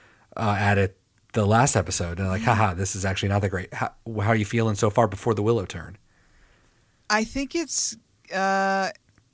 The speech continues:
Speaker 2: it's gonna end strong, I think.
Speaker 1: Yeah.
Speaker 2: I think then, like, even,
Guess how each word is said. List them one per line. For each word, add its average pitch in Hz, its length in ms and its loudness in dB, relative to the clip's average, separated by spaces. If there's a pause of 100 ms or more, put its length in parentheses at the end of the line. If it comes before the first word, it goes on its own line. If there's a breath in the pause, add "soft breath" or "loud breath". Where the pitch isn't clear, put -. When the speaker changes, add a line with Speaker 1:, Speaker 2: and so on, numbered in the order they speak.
Speaker 2:
it's 196 240 -8
gonna 262 300 0
end 220 240 0
strong, 190 460 2
I 147 100 -8
think. 147 220 -8
Speaker 1:
Yeah. 139 60 -4
Speaker 2:
I 151 40 -4
think 190 140 -8
then, 190 260 -8
like, 165 260 -6
even, 180 460 -10